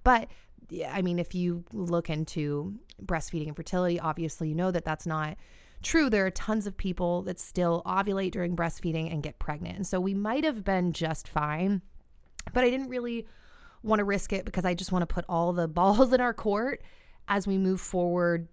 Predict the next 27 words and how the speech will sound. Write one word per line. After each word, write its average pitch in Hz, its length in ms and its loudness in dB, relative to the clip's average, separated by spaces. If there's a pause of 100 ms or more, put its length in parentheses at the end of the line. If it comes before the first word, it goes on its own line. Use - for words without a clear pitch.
this 170 240 -2
year 160 320 0
to 147 880 -4 (160)
try - 180 -4
to 147 80 -4
get 160 100 -10
pregnant 151 300 -6
again. 196 300 -8
That 208 180 4
being 226 160 0
said, 185 420 0 (160)
in 185 200 0
theory, 202 460 -4
we 202 180 -2
would 226 120 0
actually 208 360 -2
like 175 280 -4
to - 160 -4
move 160 640 2 (480)
and 170 320 0
settle 165 400 0
somewhere 160 680 -4 (200)
before 202 340 6
we 175 520 -2 (340)
start - 280 0
trying 208 360 -2
again. 165 360 -6